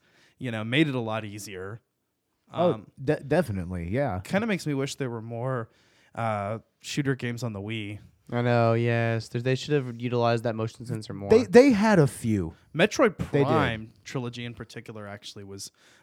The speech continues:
Speaker 1: was fantastic. Originally, that was, that was on GameCube, but, um, they released three on the Wii, and then they re-released the trilogy
Speaker 2: Could
Speaker 1: on
Speaker 2: you,
Speaker 1: Wii.
Speaker 2: could you imagine a Metroid Prime light gun game?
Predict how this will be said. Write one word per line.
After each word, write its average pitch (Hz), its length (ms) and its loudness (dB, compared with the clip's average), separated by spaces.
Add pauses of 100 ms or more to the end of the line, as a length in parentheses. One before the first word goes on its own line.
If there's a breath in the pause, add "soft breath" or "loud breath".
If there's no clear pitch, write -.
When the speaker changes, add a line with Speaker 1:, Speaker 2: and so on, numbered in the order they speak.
Speaker 1:
was 101 160 -12
fantastic. 98 640 -10
Originally, 180 280 2
that 143 80 2
was, 135 120 -2
that 131 120 -2
was 123 120 -4
on 117 140 -8
GameCube, 113 480 -6
but, 104 100 -14 (420 soft breath)
um, 101 200 -4
they 113 80 2
released 135 320 0
three 135 180 -4
on 127 120 -4
the 113 80 -8
Wii, 107 140 -8
and 104 80 -8
then 110 120 -8
they 110 80 -6
re-released 113 500 -8
the 113 80 -14
trilogy 113 380 -10
Speaker 2:
Could 131 100 2
Speaker 1:
on 131 60 0
Speaker 2:
you, 135 60 -6
Speaker 1:
Wii. 101 100 -12
Speaker 2:
could 135 120 0
you 170 120 2
imagine 143 420 0
a 113 220 2
Metroid 120 680 0
Prime 120 460 -2
light 117 200 -2
gun 123 200 -4
game? 123 300 -4